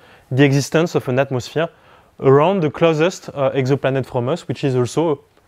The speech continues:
very, uh, let's say, fortunately, a planet that is similar, at least in mass and insolation, to the Earth.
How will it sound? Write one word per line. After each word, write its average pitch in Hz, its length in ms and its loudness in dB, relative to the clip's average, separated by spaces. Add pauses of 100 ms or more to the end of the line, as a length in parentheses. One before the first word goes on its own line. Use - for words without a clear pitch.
(180)
very, 147 420 2
uh, 120 240 0 (260)
let's 120 120 -8
say, 208 80 -2
fortunately, 147 640 -2 (480)
a 123 60 -6
planet 156 420 2
that 135 300 -2 (200)
is 151 200 -2
similar, 160 420 2
at 160 300 -2
least 143 220 -8
in 127 100 -2
mass 143 460 -2
and 131 160 -2
insolation, 127 560 -2
to 127 120 -10
the 110 160 -10
Earth. - 260 -18